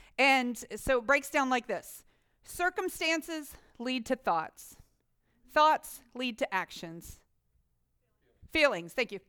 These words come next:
<laughs> I was like, "That ain't right." Starting over. Circumstances lead to thoughts. Thoughts lead to feelings. Feelings lead to actions.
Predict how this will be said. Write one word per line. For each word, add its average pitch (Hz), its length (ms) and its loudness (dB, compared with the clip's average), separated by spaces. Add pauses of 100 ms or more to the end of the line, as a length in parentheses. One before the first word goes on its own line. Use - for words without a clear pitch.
<laughs> 285 160 -10
I 285 100 2
was 247 120 0
like, 196 100 -2
"That 254 120 0
ain't 240 100 -2
right." 226 220 -2 (2000)
Starting 180 340 -10
over. 165 180 -14 (240)
Circumstances 285 920 -4
lead 208 200 -6
to 220 40 -6
thoughts. - 540 -6 (340)
Thoughts - 460 4 (240)
lead 233 180 -6
to 240 60 -4
feelings. 175 600 -12 (220)
Feelings 240 560 -4 (160)
lead 208 220 -8
to 220 140 -4
actions. 175 600 -8